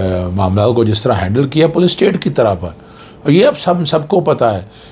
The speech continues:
इस्लामाबाद के जो गुज़श्त-, ज-, ज-, आईजी थे, अ, दोस्त हैं हमारे, लेकिन जो फसाइयत हमने वहाँ देखी है,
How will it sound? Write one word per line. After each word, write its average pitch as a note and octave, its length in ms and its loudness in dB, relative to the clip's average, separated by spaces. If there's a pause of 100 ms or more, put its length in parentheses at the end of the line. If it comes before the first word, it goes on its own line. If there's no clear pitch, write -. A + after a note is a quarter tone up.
(160)
इस्लामाबाद D3 460 0
के D3+ 80 2
जो C#3+ 120 2
गुज़श्त-, B2 300 0
ज-, G#2 760 -4
ज-, - 20 -6
आईजी G#2+ 460 2
थे, A2+ 280 2
अ, F2+ 60 -12 (880)
दोस्त G2 300 0
हैं C#3 100 2
हमारे, C3 380 0 (420)
लेकिन A#2 260 -4
जो C3+ 540 2
फसाइयत A#2+ 520 -2
हमने A2 260 -2
वहाँ C#3 200 0
देखी A2 380 -2
है, F#2 180 -8